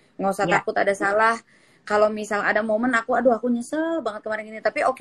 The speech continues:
Speaker 1: aku tebus besok lain kali.
Speaker 2: Ah.
Speaker 1: Aku akan berusaha ada momen lebih baik, aku bisa misalnya ajak ngomong anakku gitu ya.
Speaker 2: Ah,
Speaker 1: Kedua,
Speaker 2: oke, oke.
Speaker 1: lakukan pekerjaan yang kamu emang suka. Artinya
Speaker 2: Hmm.
Speaker 1: apa? Nggak gampang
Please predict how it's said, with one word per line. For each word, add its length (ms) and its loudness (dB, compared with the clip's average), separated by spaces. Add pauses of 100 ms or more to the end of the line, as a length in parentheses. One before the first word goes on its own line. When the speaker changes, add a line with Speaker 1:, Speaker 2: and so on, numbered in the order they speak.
Speaker 1:
aku 160 -4
tebus 320 -2
besok 260 -2
lain 140 -10
kali. 400 -10 (240)
Speaker 2:
Ah. 240 2
Speaker 1:
Aku 160 8
akan 240 2
berusaha 560 4
ada 160 4
momen 400 -2
lebih 160 -2
baik, 320 0
aku 160 -8
bisa 240 -8
misalnya 320 -2
ajak 160 -2
ngomong 240 -4
anakku 560 -4
gitu 160 -6
ya. 160 -2 (400)
Speaker 2:
Ah, 80 0
Speaker 1:
Kedua, 480 6
Speaker 2:
oke, 160 -6
oke. 240 -6
Speaker 1:
lakukan 720 0
pekerjaan 720 -2
yang 240 -6
kamu 320 -8
emang 160 -12
suka. 320 -10 (880)
Artinya 400 4
Speaker 2:
Hmm. 100 6
Speaker 1:
apa? 140 2 (1500)
Nggak 200 8
gampang 360 6